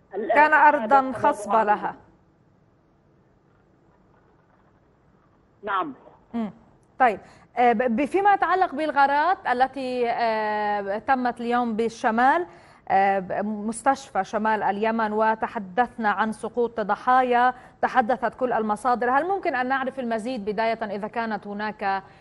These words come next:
Speaker 2: آه، أي معلومات؟ وماذا يعني استخدام هذه الاستراتيجية وهذا الاستهداف، خاصة نتحدث عن مستشفى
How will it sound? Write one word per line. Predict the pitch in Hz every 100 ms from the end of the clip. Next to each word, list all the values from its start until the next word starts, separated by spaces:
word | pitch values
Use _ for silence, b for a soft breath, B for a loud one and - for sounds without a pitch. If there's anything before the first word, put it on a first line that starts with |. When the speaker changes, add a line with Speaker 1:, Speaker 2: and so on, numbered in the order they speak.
| B _
Speaker 2:
آه، | 190 202 190 190 185 180 175 180
أي | 226 220 196
معلومات؟ | 208 196 208 226 254 247
وماذا | 269 285 294 247 277 359 339 302
يعني | 285 269 233 208
استخدام | - 240 233 220 262 240 214
هذه | 254 277 240 220 175
الاستراتيجية | 214 202 233 214 214 233 233
وهذا | 220 220 240 220
الاستهداف، | 220 - 220 220 233
خاصة | - 339 349 277
نتحدث | 262 - 262 269
عن | 220 233
مستشفى | 226 277 269 - 254 254